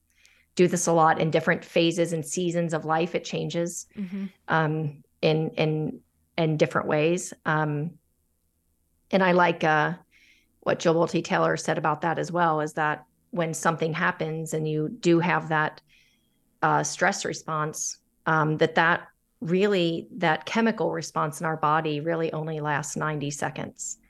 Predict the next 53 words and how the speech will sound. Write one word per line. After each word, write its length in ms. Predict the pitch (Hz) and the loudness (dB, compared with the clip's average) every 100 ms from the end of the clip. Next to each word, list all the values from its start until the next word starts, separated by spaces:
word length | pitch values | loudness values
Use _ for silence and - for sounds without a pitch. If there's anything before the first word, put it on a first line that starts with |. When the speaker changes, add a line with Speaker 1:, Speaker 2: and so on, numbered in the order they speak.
| - | -2
Speaker 1:
of, 160 | 180 160 - | 0 2 2
of, 220 | 180 - - | 2 0 0
like, 260 | 165 - - - | 0 -2 -14 -2
in 160 | 202 | 0
case 320 | - 180 170 180 | 2 2 0 0
we 80 | |
need 220 | 170 170 170 | 0 0 0
it, 160 | - | -2
right? 160 | 156 165 | -2 -2
In 80 | 165 | -2
case 260 | 156 147 | -4 -4
we 100 | 165 | -2
have 120 | 160 - | -4 -2
the 100 | 151 | -4
fight 280 | - 160 | -2 -2
or 80 | 151 | -2
flight, 340 | - 151 - - - | -2 -4 -4 -12 -12
in 120 | 165 | -8
case 220 | 180 170 | -4 -4
we 80 | 165 | -2
need 280 | 156 160 156 | -2 -2 -4
to 100 | 165 | -4
be 340 | 165 139 147 - | -2 -2 -6 -8
on 220 | - 156 151 | -4 -4 0
guard. 420 | 151 160 202 - - - - - - - - | 0 2 -2 -6 -20 -20 -20 -20 -20 -20 2
But 160 | 180 | 4
that 140 | 180 175 | 6 4
after 320 | 170 170 185 | 4 2 2
that 220 | 160 160 | 2 0
ninety 260 | 160 156 151 | -2 -4 -4
seconds, 420 | - 156 156 151 | -2 -2 -2 -4
it's 140 | 160 | -6
just, 360 | - 160 - - - _ _ _ | -2 -4 -6 -20 -20 _ _ _
the 180 | 175 160 | -2 0
only 300 | 165 180 185 | 2 4 2
stress 340 | 170 165 151 165 | 0 -2 0 -2
is 140 | 160 | -2
us 180 | 151 - | -4 -2
reconnecting 640 | 165 147 165 156 - 151 | -6 -4 -6 -6 -6 -6
to 80 | - | -6
the 80 | 147 | -8
story. 560 | - - - - - _ _ _ _ _ _ _ _ - - _ _ | -8 -8 -8 -10 -14 _ _ _ _ _ _ _ _ -20 -20 _ _
And 160 | 170 175 | 2 4
that 100 | 180 | 4
was 160 | 180 | 2
really 320 | 175 170 165 151 | 2 4 4 2
helpful 540 | - 165 - 190 208 | 0 -2 2 0 0
to 140 | - | -4
me 240 | 170 160 156 | -4 -2 -4
as 140 | 147 | -2
well, 320 | 156 143 151 - | -2 -2 -6 -8
just 240 | 165 - | -10 -4
to 120 | 156 | -4